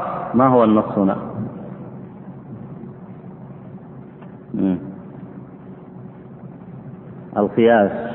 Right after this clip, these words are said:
أو الرأي. الرأي ينقسم إلى قسمين:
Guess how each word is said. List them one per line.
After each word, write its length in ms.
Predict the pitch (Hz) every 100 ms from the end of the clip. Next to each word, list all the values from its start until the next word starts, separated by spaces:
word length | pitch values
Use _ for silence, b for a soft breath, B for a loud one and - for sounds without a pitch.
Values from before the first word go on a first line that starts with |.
| - - - - - - - - - - - - - -
أو 160 | 104 107
الرأي. 320 | 104 120 - - - - - - - -
الرأي 340 | 107 110 120 113
ينقسم 520 | 120 117 110 117 107 - -
إلى 120 | 117 107
قسمين: 420 | - - 98